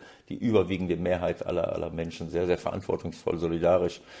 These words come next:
äh, mit, mit dieser ganzen Situation umgegangen sind, so wie das oft der Fall ist. Wenn man eine Bedrohung hat in der Gesellschaft, äh, dann, äh, dann, äh, glaube ich, dass,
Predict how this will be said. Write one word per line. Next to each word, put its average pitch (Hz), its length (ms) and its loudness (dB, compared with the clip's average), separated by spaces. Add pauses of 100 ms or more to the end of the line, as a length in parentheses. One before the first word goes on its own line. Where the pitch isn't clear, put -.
(320)
äh, 80 460 0
mit, 80 440 -4
mit 82 260 -6
dieser 82 160 -2
ganzen 87 300 -4
Situation 82 500 0
umgegangen 85 460 0
sind, 92 180 -2
so 98 160 0
wie 107 40 -4
das 107 240 6
oft - 220 2
der 95 100 6
Fall - 260 0
ist. - 180 -4
Wenn 87 80 0
man 90 180 2
eine 87 220 0
Bedrohung 104 560 0
hat 90 160 0
in 98 80 -4
der 92 100 -2
Gesellschaft, 90 540 -4 (440)
äh, 87 480 6
dann, 87 320 0
äh, 85 300 -4
dann, 87 340 -2
äh, 82 200 0 (100)
glaube 104 300 4
ich, - 60 -2
dass, - 220 0